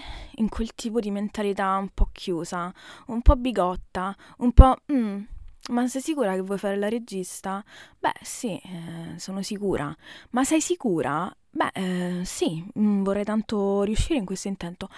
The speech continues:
"Ma ne sei proprio sicura? Ma proprio certa?" Ma, eh, ti dirò, eh, anche se ho studiato solamente tre anni, mi sento comunque di,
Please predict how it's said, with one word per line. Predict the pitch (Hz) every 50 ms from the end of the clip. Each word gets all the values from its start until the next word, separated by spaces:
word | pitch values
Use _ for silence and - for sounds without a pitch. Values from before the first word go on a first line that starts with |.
| - - - -
"Ma | 330 392
ne | 440 453 453 480 480
sei | - - 466 453
proprio | - - 466 480 - 494 466
sicura? | 453 - - - - - - 294 220 190 - - - - 104 127
Ma | 208 240 269
proprio | - - 320 294 - 339 330
certa?" | - - - 165 82 - - - _ - 156 151 - - - - - - - - - _ _ _
Ma, | 453 403 - -
eh, | - 208 202 202 202
ti | - - 277
dirò, | 262 302 277 185 165 - - -
eh, | 208
anche | 208 208 208 208 220 240 240 - 269
se | 240 254
ho | 254
studiato | - - 269 233 262 247 254
solamente | 247 269 254 254 277 277 - 294
tre | 240 277 285
anni, | 311 381 403 311 196
mi | 175 190
sento | - 190 190 185 - 185
comunque | 180 190 214 240 - 247
di, | 190 165 170 175 170 170 175